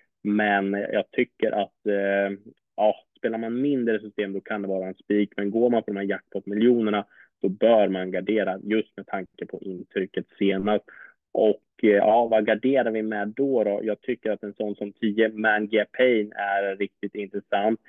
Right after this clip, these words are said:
Svek dock senast, men har varit bra i gångerna före dess.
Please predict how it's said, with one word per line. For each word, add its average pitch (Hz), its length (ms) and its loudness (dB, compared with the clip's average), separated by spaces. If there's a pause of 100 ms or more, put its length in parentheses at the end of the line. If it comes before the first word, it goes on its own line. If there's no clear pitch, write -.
(300)
Svek 135 320 4
dock 107 180 0
senast, 110 460 0
men 107 120 -4
har 107 60 -4
varit 107 460 2
bra 120 300 2
i 107 260 -2
gångerna 101 480 -4
före 101 280 0
dess. 101 260 -2